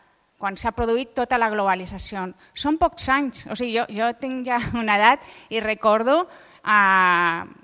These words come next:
com es vivia i tampoc fa, o sigui, només hem de viu-, anar a viure o, o visitar algun país, eh,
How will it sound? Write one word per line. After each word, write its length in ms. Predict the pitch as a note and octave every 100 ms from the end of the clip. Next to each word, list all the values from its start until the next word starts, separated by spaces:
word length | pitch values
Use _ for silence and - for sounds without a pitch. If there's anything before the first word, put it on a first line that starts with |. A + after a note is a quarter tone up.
| -
com 160 | A#3+ A#3+
es 100 | B3
vivia 320 | B3 C4 D4
i 100 | -
tampoc 420 | B3 B3 A#3 D4 -
fa, 180 | D#4+ - A#3+
o 60 | -
sigui, 260 | A3+ C4 A#3+
només 360 | B3 B3+ C#4+
hem 140 | D4 C#4
de 100 | B3+
viu-, 240 | C4 C4+ -
anar 400 | A#3 A#3 B3 B3+
a 120 | A3+
viure 360 | A3+ A#3+ C4 C4 C4 A#3+ A3+ -
o, 80 | A3+ A3 A3
o 100 | A3 A3 G#3
visitar 500 | G#3+ G3+ A#3 A3+ A#3 A#3+
algun 460 | A3+ A3+ A3+ A#3 A3+ -
país, 480 | G#3+ A3+ A#3+ B3 - - - - -
eh, 760 | A3+ A3+ A3 G#3+ G#3 G3+ G3+